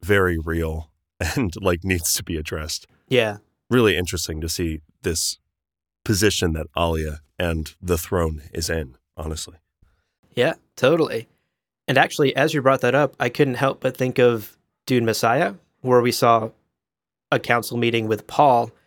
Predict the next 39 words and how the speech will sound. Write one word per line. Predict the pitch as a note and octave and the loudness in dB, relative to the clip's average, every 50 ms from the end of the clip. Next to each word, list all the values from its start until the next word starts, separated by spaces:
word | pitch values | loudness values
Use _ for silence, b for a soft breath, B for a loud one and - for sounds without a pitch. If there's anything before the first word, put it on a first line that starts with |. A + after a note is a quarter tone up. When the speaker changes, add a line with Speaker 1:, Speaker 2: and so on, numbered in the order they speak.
| _ _ _ _ _ - | _ _ _ _ _ 0
Speaker 2:
where | B2+ A#2+ A2+ | 2 2 2
he | - - G3+ B3+ C4+ A#3+ | 2 0 0 0 0 0
seemingly | - - G3+ G3+ F#3 F#3 F3+ F3 E3+ D#3+ D#3+ D3+ D3+ C#3 | 0 0 0 2 2 2 4 4 4 4 4 4 2 4
had | B2 B2+ B2 A2+ | 4 4 4 4
absolute | A2 A#2+ C3+ C3 - - C3 A#2+ D#3 E3+ - | 4 2 2 2 2 0 -2 0 0 -2 -2
control, | - C3 A2 - - - - - - - - | -4 -6 -6 -6 -8 -12 -14 -14 -14 -8 -4
right? | B2 A#2+ B2 D3 - - _ _ _ _ - | -2 0 0 -2 -4 -6 _ _ _ _ -2
We're | B2 B2 | 0 0
seeing | - - - C#3+ C3+ B2+ B2 | 0 2 2 2 2 2 2
the | A2+ A2+ | 0 0
shift | A2+ - - - C#3+ B2 - - | 0 0 0 2 2 0 0 -2
in | A#2+ A2 | -4 -4
power | - - B2 B2 B2+ A#2+ A#2 A2 | -2 0 0 2 2 2 0 0
here | G2+ A2 A2 A2 G#2+ G#2+ - | 0 -2 -2 -2 -2 -4 -6
between | - A#2 - - B2 A#2 A2+ | -8 -10 -8 -6 -4 -4 -4
Paul | G#2 - B2+ A#2 A2+ A2+ | 0 2 2 2 4 2
and | A2+ A2+ | 0 0
Alia's | A2+ A2+ A2+ A2 A2 A2 G#2+ G#2+ - | 0 0 0 0 0 -2 -2 -4 -2
rule. | A#2+ C3 D3+ - - - - _ _ _ _ _ _ _ _ _ _ _ _ _ _ _ _ | 0 0 0 0 -2 -6 -10 _ _ _ _ _ _ _ _ _ _ _ _ _ _ _ _
Paul | - - D#3 E3 D3+ C3+ | 2 4 6 6 6 4
had | B2 B2+ A#2+ B2 | 4 4 4 4
almost | A#2 A#2 A#2 A2+ - - | 4 2 2 0 0 0
unquestioning | - B2+ A#2+ A#2 - - B2 A#2 - - - A#2+ A2 | -2 -2 -2 -2 -2 0 0 0 0 -2 -4 -4 -4
control. | - A#2+ G#2+ - - C#3 C#3 C3 A#2+ | -4 -6 -6 -2 0 0 0 0 0
He | G2 B2 C3 | -2 -2 0
was | C#3 B2 B2 | 0 2 2
out | A#2+ A#2 G#2+ | 0 0 0
here | A#2 A#2 A2+ A2 G#2+ b b b b b _ | 2 2 2 2 0 b b b b b _
bullying | B2+ B2 A2+ C#3 B2+ B2 B2+ B2 A#2+ A#2 A#2 | -12 -4 2 2 4 4 4 4 4 2 2
the | A2 A2+ | 0 0
fuck | - - D3 E3 D#3 - - | 0 2 2 2 2 0 -2
out | C3 A#2+ A#2 | -2 -2 -2
of | A2+ - - | -2 -2 -2
Ix | D#3 C#3 B2 - - - - | 0 -2 0 -2 -6 -8 -6
and | A2+ A2 G#2 | -6 -6 -2
chom | - - B2+ B2 A#2+ A#2 A#2 A#2 | 2 4 4 4 4 4 2 2
and | A2+ A2+ | 0 0
anyone | A#2 A2+ A2+ A2+ A2 G#2+ | 0 0 0 0 0 0
who, | G#2 A2 A2+ A2 G#2+ | 0 -2 -4 -4 -6